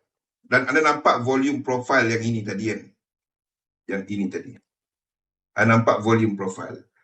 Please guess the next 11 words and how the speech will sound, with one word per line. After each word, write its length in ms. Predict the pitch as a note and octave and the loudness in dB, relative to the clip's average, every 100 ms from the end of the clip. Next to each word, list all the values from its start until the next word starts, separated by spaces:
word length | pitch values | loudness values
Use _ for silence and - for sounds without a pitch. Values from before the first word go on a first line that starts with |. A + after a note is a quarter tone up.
| - | -8
Kita 240 | D3+ A3+ | 4 6
tahu 240 | G3+ A3 A3 | 8 8 6
pada 240 | D#3+ F3+ | 4 2
harga 520 | F3 F#3 F#3 G#3+ A3 - | 2 2 2 4 4 4
ini, 480 | C3 G2 A#2 G3+ - _ _ _ _ _ | -4 -8 -6 -8 -12 _ _ _ _ _
iaitu 720 | C#3 C#3 C#3+ G3+ G3 F3+ F3 - | 0 0 -2 2 4 4 2 -6
tiga 480 | D#3 E3 D#3 G3 - | -10 -6 2 4 4
point 240 | E3 D3+ | -2 -4
tiga 320 | D#3 D3+ E3 | -8 0 2
dua 240 | D3 C#3 B2+ | 2 2 2
lapan, 560 | A2 - B2 C#3 - | 2 -2 -4 -4 -6